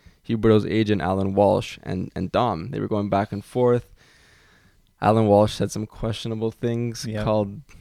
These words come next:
Speaker 1: said that Dom was a homer and that he was, kinda didn't know what he was talking about.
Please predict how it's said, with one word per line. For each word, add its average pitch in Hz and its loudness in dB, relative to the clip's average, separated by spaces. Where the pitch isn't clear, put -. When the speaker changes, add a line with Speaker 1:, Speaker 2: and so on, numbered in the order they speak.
Speaker 1:
said 101 -6
that 98 0
Dom 98 4
was 98 -2
a 98 -6
homer 110 -2
and 101 -8
that 95 -8
he 98 -10
was, 92 -14
kinda 104 -10
didn't 104 -6
know 104 -4
what 104 0
he 101 -4
was 104 -8
talking 123 -2
about. 113 0